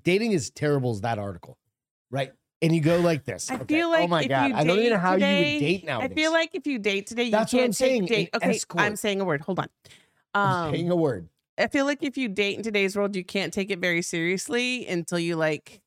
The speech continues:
Speaker 2: have had a few dates under your belt with this
Speaker 1: How do
Speaker 2: person.
Speaker 1: you?
Speaker 2: You just kind of go with the flow. Be like, "Okay, so she brought her two kids. We're going to McDonald's now."
Speaker 1: Yeah, I would literally change up
Speaker 2: Yeah.
Speaker 1: all the
Speaker 2: No,
Speaker 1: plans of, like,
Speaker 2: absolutely.
Speaker 1: Oh, we met at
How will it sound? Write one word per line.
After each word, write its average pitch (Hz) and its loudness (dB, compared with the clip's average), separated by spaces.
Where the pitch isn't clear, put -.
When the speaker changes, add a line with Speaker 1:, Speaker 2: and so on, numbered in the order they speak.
Speaker 2:
have 180 -6
had 175 0
a 160 -4
few 170 -8
dates 160 -4
under 151 0
your 151 -2
belt 151 -4
with 156 -6
this 196 0
Speaker 1:
How 247 4
do 196 0
Speaker 2:
person. 262 4
Speaker 1:
you? 139 -2
Speaker 2:
You 208 0
just 220 0
kind 269 0
of 226 -2
go 175 0
with 208 -2
the 220 -2
flow. 214 0
Be 202 -4
like, 196 -2
"Okay, 220 -6
so 190 -8
she - -10
brought 180 0
her 208 -2
two 220 -10
kids. 247 -6
We're 160 -6
going 170 0
to 185 -2
McDonald's 190 -2
now." 147 -8
Speaker 1:
Yeah, 175 2
I 175 4
would 175 4
literally 175 4
change 147 0
up 143 -2
Speaker 2:
Yeah. 370 -10
Speaker 1:
all 147 2
the 135 -2
Speaker 2:
No, - -8
Speaker 1:
plans - 0
of, 247 0
like, 127 0
Speaker 2:
absolutely. 240 -6
Speaker 1:
Oh, 180 4
we 170 2
met 160 2
at 131 0